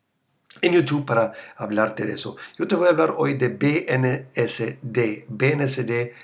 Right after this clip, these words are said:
Yield Farming. Tú sabes que estamos hablando de Yield Farming, de Sushi Swap, eh, de, o, bueno, de Sushi, de Pearl,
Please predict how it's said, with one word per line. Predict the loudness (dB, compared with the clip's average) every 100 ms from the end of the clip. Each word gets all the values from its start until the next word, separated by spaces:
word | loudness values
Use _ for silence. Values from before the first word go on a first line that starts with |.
| -12
Yield | -4 4 6 4
Farming. | 0 -6 -4 -8 -14 -16 -20 -16
Tú | -6 -2
sabes | 0 -2
que | -2 -4
estamos | -2 -4 -6
hablando | -6 0
de | 2 2
Yield | 2 2 2
Farming, | -2 -2 -2
de | -2
Sushi | -2 -2 -2 -4
Swap, | -2 -2 -2 -4
eh, | 0 0 0 -4
de, | -6 -8 -8 -10 -10
o, | -10 -10 -12 -10
bueno, | -2 0 2
de | 2
Sushi, | 2 0 -2 -2 0
de | 0
Pearl, | -2 0 4 6 6 2